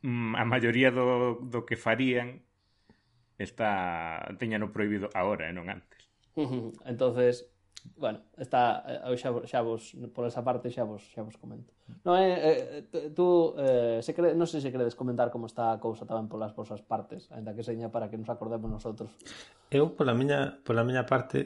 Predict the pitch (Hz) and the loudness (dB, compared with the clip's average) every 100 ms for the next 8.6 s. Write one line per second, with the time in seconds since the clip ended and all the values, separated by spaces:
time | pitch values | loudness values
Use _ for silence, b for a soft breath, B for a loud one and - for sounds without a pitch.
0 | 123 123 131 117 123 107 101 117 107 98 | 4 6 6 6 6 6 6 6 6 4
1 | - 120 123 - - - 104 95 - 92 | 4 0 0 -6 -14 0 2 2 0 2
2 | 104 92 98 95 95 90 98 95 92 90 | 2 4 6 6 6 2 2 2 0 0
3 | 101 95 92 - 110 110 - 92 98 92 | -2 -2 -2 0 0 0 -2 -4 0 -2
4 | - 92 90 92 95 95 92 98 95 95 | 0 0 0 -2 -4 -4 0 2 2 -2
5 | - - 92 92 95 92 101 92 - 92 | -6 -6 -4 0 0 0 0 0 0 -4
6 | 98 95 98 - 98 - 98 95 90 117 | 0 0 0 0 -4 -2 -4 -2 -2 0
7 | 113 107 113 - - 110 92 92 90 92 | -2 -2 -4 -4 -2 -2 0 -2 -2 -2
8 | 90 - 98 95 92 | -2 -4 -2 -2 -4